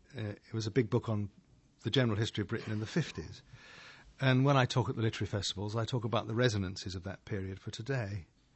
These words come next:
The great power impulse, for example. Not just the scar of Suez, which the scar of Iraq has certainly re-, re-aroused interest in that, but also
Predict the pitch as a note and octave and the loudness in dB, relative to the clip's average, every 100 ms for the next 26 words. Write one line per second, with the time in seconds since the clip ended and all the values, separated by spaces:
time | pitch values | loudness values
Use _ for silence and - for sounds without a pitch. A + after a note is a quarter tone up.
0 | _ - - - - B2+ C#3+ C3 - F3 | _ -20 -20 -16 -4 4 4 4 0 2
1 | C3+ F#2+ F#2+ F#2 E2 G2 - G2+ - F#2+ | 2 0 -4 -8 -10 -10 -12 -14 -12 -12
2 | G2 - G2+ _ - - _ _ _ - | -12 -14 -16 _ -20 -20 _ _ _ -4
3 | D#3 A2 C3 - A2+ - C#3 A#2 G#2+ G#2+ | -2 0 0 0 -4 2 6 8 6 2
4 | - G#2+ F#2 B2+ - _ - _ _ _ | 2 2 2 0 -2 _ -20 _ _ _
5 | _ _ - B2 - - - _ A2 G#2+ | _ _ -6 -6 -4 -8 -8 _ -4 -2
6 | G#2 F#2 - A#2 G#2 G2+ G2+ A2+ G#2+ - | -2 -4 2 2 2 0 -2 0 -2 -2
7 | G2+ - A2 G2+ G2 G2+ G2+ A#2 G2+ G2+ | -6 -4 -6 -6 -6 -4 -2 0 0 -2
8 | G2 A2 G#2 F#2 - F#2+ F#2+ G2 F2 - | -4 -4 -6 -8 -12 -10 -8 -10 -12 -16
9 | _ - - - - - - F#3+ A3+ - | _ -20 -20 -20 -20 -18 -4 0 0 4
10 | G3 F3+ | 6 6